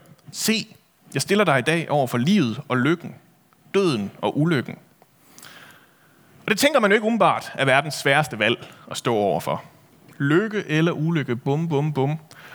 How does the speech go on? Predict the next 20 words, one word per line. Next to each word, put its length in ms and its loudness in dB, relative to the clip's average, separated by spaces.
Jeg 60 -8
skal 140 -2
lige 180 4
høre, 160 6
hvordan 220 2
var 80 4
det 100 0
med 80 0
kageordningen 580 2
med 80 2
det 100 0
der 100 4
med 120 2
livet? 340 2
Var 100 2
der 180 2
sådan 240 -2
en 80 2
med? 160 2
Åh, 260 2